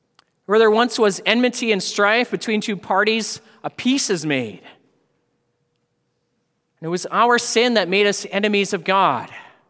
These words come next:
But Christ has removed the cause of our war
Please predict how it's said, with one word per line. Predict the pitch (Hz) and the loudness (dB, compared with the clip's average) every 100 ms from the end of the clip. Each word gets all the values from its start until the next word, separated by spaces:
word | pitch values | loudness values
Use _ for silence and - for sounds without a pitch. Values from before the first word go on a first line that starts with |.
| _ _ _ _ _ _ _ _ _ _ _ _ _ _ | _ _ _ _ _ _ _ _ _ _ _ _ _ _
But | _ | _
Christ | - 196 196 208 208 | -4 0 2 2 0
has | 190 160 | -2 -2
removed | 147 170 190 190 | 0 2 2 0
the | 156 | -2
cause | - 196 185 196 202 - - - - _ _ _ _ _ _ | -2 2 4 4 2 -2 -10 -14 -20 _ _ _ _ _ _
of | 147 139 | -8 -4
our | 135 | -2
war | 131 143 175 170 170 165 | -4 -2 2 2 2 -2